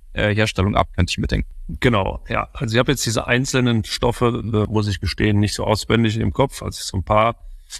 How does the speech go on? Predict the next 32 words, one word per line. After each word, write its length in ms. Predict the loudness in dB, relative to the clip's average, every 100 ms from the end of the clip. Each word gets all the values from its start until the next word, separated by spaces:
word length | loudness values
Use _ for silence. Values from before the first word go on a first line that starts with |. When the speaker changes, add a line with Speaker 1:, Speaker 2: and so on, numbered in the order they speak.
| -16 -18
Speaker 2:
die, 420 | -10 -2 2 2 0
die 120 | -6
kenne 280 | 0 2 2
ich, 180 | 0
aber 300 | 2 2 2 0
es 100 | -2
ist 160 | 0
gen-, 240 | 0 0 2
genau 240 | 2 4
darum 400 | 4 2 2 0
geht's. 320 | 2 2 2
Und 80 | 2
das 140 | 2 2
ist 80 |
eben 220 | 2 2 4
auch, 320 | 2 2 0
weil 100 | 2
wir 80 | 2
hatten 200 | 2 2
gerade 240 | 4 4
auch 180 | 0 -4
gesprochen, 420 | -6 -2 0 4
den 180 | 4 4
Satz, 320 | 2 0 -8 -6
äh, 180 | -4 -2
hatte 160 | -2
ich 100 | -2
noch 180 | -2 -2 -8
im 120 | -4
Hinterkopf, 540 | -2 2 2 2 0 0
wollte 160 | 0
ich, 280 | 0 -4 -8